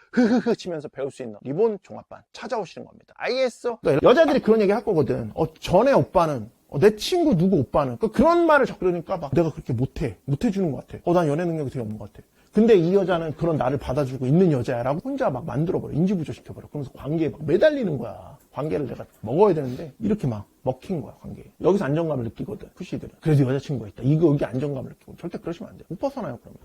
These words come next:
그럼 자존감 절대 안 올라가요. 계속 떨어진 상태에서 만나야 돼. 그러다 어느 날 잘못돼서 촉발돼서 터지잖아. 그럼 일 크게 나요. 병 걸려, 얘들아. 병 걸려. 우울증 와, 진짜로. 아, 진짜 병원 다니는 애들 있다니까. 여자 잘못 사귀어가지고.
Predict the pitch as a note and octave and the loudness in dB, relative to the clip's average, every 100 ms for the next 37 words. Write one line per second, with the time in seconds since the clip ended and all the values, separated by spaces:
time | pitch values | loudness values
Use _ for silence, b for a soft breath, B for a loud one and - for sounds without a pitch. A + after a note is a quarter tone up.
0 | _ F3 E3 D3 F#3+ F3+ - F#3 - C3 | _ -6 -2 0 0 -2 -2 0 2 0
1 | B2 A2+ - - G3+ A3+ - - D4 C#4 | -2 -6 -12 -8 -6 -6 -6 -2 -2 -2
2 | A3+ F#3 C3 C#3 G#2 E2+ - - C4+ C4+ | -6 -10 -12 -14 -16 -18 -4 4 6 6
3 | E3 G#3 F3 - D#3+ A#3 - G#3 F#3 - | 4 2 -2 -2 0 0 0 -2 -4 -6
4 | C#4+ B3 F#3 - C#4 C#4 G#3 E3+ - C3 | -2 0 -2 -6 -6 -6 -6 -8 -4 0
5 | D3+ F#3+ - C4+ F4 - E3+ - F3+ C4 | 0 -2 -8 -10 -10 -16 -14 -2 0 2
6 | B3+ E3 A#2 G#2+ - - _ _ - - | 0 0 -2 -6 -14 -20 _ _ -14 -14
7 | A#2+ A#2+ A3 E4+ B3+ D3+ - - A#2+ G#2+ | -6 -2 0 -2 -4 -6 -8 -10 -12 -14
8 | - - F3+ G3 F#3 C4 B3+ A#3 G#3+ E3+ | -20 -6 0 2 2 0 0 -2 -4 -6
9 | - F#3 E3 C3 F3 - - D#3 C#3+ D3 | -6 -10 -10 -12 -14 -14 -8 -6 -4 -6
10 | D3 C3 B2+ | -6 -6 -8